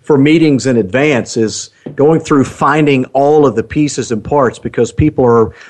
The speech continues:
s-, in so many different areas of the internet, social media-wise. But Refresh looks like a tool that can really play an interesting role. Okay, imagine, if you will, rolling up, uh, to, to meet a potential client,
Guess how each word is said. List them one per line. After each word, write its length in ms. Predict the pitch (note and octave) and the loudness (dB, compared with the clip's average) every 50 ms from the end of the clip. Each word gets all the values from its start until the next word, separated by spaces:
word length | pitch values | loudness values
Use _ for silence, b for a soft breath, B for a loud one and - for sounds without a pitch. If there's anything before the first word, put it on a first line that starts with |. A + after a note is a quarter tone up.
| B B B B B | B B B B B
s-, 140 | - - - | -16 -10 -4
in 180 | - C#3+ C3 B2 | -2 -2 -2 -2
so 300 | - - - F3 F3 D#3+ | -2 -2 0 2 2 2
many 260 | D#3 D#3 D#3 D3 C3 | 2 2 2 2 2
different 400 | A2 C#3+ D3+ - - C3 A#2 - - | 2 0 -2 0 -2 -4 -4 -2 -2
areas 400 | B2+ C#3+ C#3+ C#3 C3 C3 A#2 A2+ | 0 0 2 2 2 2 2 0
of 80 | A2+ G#2 | -2 -4
the 100 | - - | -2 -2
internet, 420 | C#3 C#3 C3+ B2 A#2 A2 G#2+ - | 0 0 2 2 2 0 -2 -2
social 440 | - - D3+ C#3 C3 - - B2 A2+ | -4 0 0 0 0 2 0 0 2
media-wise. 840 | A2+ A#2+ B2+ C3 B2+ B2+ A#2+ G#2 G2 G#2 G#2 G#2+ G#2+ A2 G#2+ G#2 - | 4 4 4 4 4 4 4 4 4 2 2 2 2 2 0 0 0
But 240 | - A#2+ A2 - B B B B B B | -2 -4 -4 -4 B B B B B B
Refresh 520 | B2+ B2 - - F3+ F#3 G3 G3 - - | -4 -4 -2 0 0 0 0 0 -2 0
looks 220 | D#3+ D#3+ D#3 - - | 0 0 0 0 0
like 180 | D#3 C#3 - | -2 -2 0
a 60 | F3+ - | -2 -4
tool 460 | - - - F3+ D#3+ D3+ D3 C#3+ C3 | -4 -2 0 2 4 4 4 4 4
that 100 | C3 C3 | 2 0
can 180 | - B2+ A2+ | 0 0 -2
really 520 | A2+ A2 A#2+ D3 F3 F#3 F3+ D#3+ C#3+ B2 A#2+ | 0 0 2 2 4 4 4 4 2 2 0
play 240 | - - D#3+ C#3 B2+ | -2 0 0 2 2
an 100 | A#2+ B2 | 2 0
interesting 480 | C#3 - - - - - C3+ B2 A#2+ | 0 -2 -4 -6 -6 -2 -2 0 2
role. 240 | A#2 C3 C#3+ D3+ C#3+ | 2 4 4 4 4
Okay, 320 | C#3+ - D#3 C3+ C3 C3 | 2 2 2 2 4 4
imagine, 560 | B2 C3 A#2+ C3 D3 D#3+ F3 F3+ C3+ C#3 C3 B2+ | 2 2 2 0 0 0 0 -2 0 0 -2 -2
if 140 | A2 - | -2 -2
you 80 | C3+ B2+ | 0 0
will, 400 | B2 C3+ C3+ C3 B2+ A#2 - B B B B B B B B - | 2 4 4 4 2 0 -2 B B B B B B B B -8
rolling 420 | A2 A#2+ D3 D#3 D#3+ D#3+ D3+ C#3+ | -2 0 2 4 4 4 2 2
up, 240 | C#3+ C#3+ C3+ - - | 2 0 0 0 0
uh, 280 | C#3 B2+ A#2+ A#2+ A#2 A2+ | 0 0 2 2 0 -2
to, 260 | - - B2+ A2+ A#2 | -2 -2 -4 -4 -4
to 140 | - - C3 | -6 -4 -2
meet 160 | B2+ C#3+ C#3+ | 0 2 2
a 80 | C3 A2 | 2 0
potential 420 | - A#2 - - C#3+ C3 - B2+ | -2 -4 -4 -2 -2 -2 -2 -4
client, 680 | G2+ - - - D#3+ D#3 D#3 D#3+ D#3+ D#3 D3 D3+ - - | -6 -6 -4 -2 -2 0 0 0 0 0 -2 -4 -6 -16